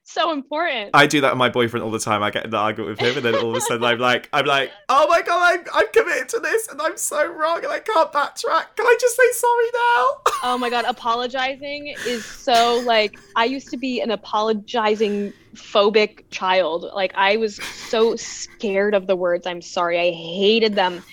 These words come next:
Speaker 1: Now, now I'm like, "Wow, it's my favorite thing in the world." Like, when I'm wrong, the, the, the best way to, to, like, not be, have, like, animosity or tension with somebody is to admit it. How easy.
Speaker 2: <laughs>
Speaker 1: I mean, it's definitely not easy, but, you know,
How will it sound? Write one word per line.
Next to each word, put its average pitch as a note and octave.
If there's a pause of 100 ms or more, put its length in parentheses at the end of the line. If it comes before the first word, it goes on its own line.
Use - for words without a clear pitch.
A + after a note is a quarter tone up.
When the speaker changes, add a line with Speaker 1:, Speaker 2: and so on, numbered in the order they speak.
(320)
Speaker 1:
Now, C#4 (600)
now E4
I'm C5
like, G4
"Wow, F4+ (180)
it's -
my B4
favorite G4+
thing G4+
in G4+
the F#4
world." F#4+
Like, C#4
when D4
I'm E4
wrong, A3+ (340)
the, C#4 (220)
the, D#4
the D4+
best G#3+
way D4+
to, A3 (240)
to, C4
like, G3+ (340)
not A#3+
be, D4 (220)
have, B3+
like, A#3+ (100)
animosity A#3
or B3+
tension A3+
with F4
somebody G4
is D4+
to D4
admit F#3
it. F#4+
How G#4
easy. A4+
Speaker 2:
<laughs> -
Speaker 1:
I -
mean, F#3+
it's F3
definitely G3
not E3
easy, -
but, -
you -
know, -